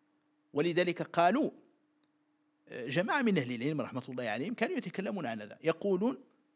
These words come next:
"قد تجد العالم يستطيع، يستطيع أن يوصل المسألة،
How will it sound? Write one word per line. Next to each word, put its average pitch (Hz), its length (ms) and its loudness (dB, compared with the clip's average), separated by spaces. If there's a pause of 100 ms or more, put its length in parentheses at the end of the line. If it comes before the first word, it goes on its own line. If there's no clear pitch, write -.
(880)
"قد 180 100 2
تجد 170 400 -2
العالم 139 600 2 (580)
يستطيع، 220 760 0 (760)
يستطيع 160 580 -2
أن 147 120 -4
يوصل 226 680 0
المسألة، 202 560 -2